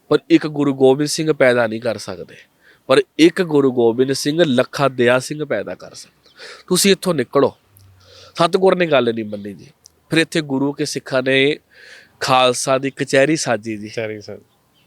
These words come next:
Speaker 1: ਪੰਜ ਪਿਆਰਿਆਂ ਨੇ ਹੁਕਮ ਕੀਤਾ ਫਿਰ। ਭਾਈ ਧਰਮ ਸਿੰਘ ਹੋਣਾ ਨੇ,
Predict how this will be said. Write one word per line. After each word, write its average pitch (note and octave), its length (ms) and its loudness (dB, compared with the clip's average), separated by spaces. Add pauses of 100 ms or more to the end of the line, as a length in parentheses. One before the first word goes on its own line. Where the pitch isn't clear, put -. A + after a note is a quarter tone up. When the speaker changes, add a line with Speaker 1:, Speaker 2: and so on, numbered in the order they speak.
(180)
Speaker 1:
ਪੰਜ C#3 260 0
ਪਿਆਰਿਆਂ B2 420 2
ਨੇ C#3 60 -2
ਹੁਕਮ F3+ 420 0
ਕੀਤਾ G#2 340 -8
ਫਿਰ। G#2 160 -12 (840)
ਭਾਈ C3 140 2
ਧਰਮ B2 300 0
ਸਿੰਘ B2+ 260 -6
ਹੋਣਾ B2+ 240 0
ਨੇ, A#2+ 180 -4